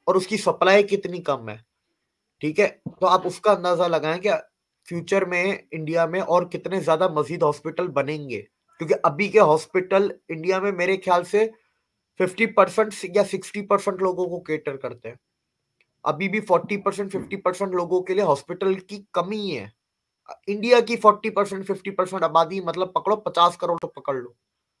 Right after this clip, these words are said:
तो इतने हॉस्पिटल बनेंगे। उन हॉस्पिटल, ये हॉस्पिटल बिजनेसेस हो गए, जॉब क्रिएशन, उतने इक्विपमेंट्स भी आएंगे,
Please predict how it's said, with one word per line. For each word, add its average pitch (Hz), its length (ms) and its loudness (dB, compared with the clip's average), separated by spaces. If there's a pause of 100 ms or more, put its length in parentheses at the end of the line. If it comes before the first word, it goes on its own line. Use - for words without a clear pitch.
(560)
तो - 120 -8
इतने 214 240 2
हॉस्पिटल 202 500 4
बनेंगे। 160 320 -2
उन 175 80 -2
हॉस्पिटल, 175 420 0
ये 170 200 2
हॉस्पिटल 170 420 0
बिजनेसेस 143 540 -6
हो 123 100 -4
गए, 113 120 -6 (580)
जॉब 170 240 6
क्रिएशन, 147 460 -2 (440)
उतने 175 340 0
इक्विपमेंट्स 175 600 -4
भी 165 180 -4
आएंगे, 143 400 -2